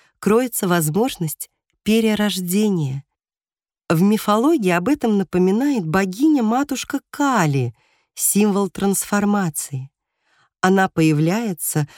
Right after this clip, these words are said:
когда жизнь разваливается и кажется, что все летит к чертям. Кали разрушает, чтобы мы могли отпустить все, что больше нам не служит, и вновь стать собой. Иногда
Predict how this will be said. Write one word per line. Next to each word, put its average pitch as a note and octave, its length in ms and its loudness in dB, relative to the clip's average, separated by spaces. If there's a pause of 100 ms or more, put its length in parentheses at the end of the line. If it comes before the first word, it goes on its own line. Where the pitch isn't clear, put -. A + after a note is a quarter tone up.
(160)
когда F#3+ 340 0
жизнь A3 380 0
разваливается G3 960 0
и F3 60 0
кажется, A#3+ 500 -4
что - 240 -4
все G3 300 0
летит F#3+ 400 -4
к - 80 -16
чертям. C#3 680 -4 (760)
Кали A3+ 380 2
разрушает, E3 760 -2 (320)
чтобы G#3 340 -2
мы A#3+ 140 0
могли B3 440 -2
отпустить A3+ 800 -4
все, - 400 -6
что - 280 -2
больше F#3+ 480 -2
нам F3 300 2
не E3+ 100 -2
служит, D#3 640 -4 (360)
и G#3+ 120 4
вновь G3 540 2
стать - 440 -4
собой. D3+ 600 -4 (800)
Иногда G3 760 0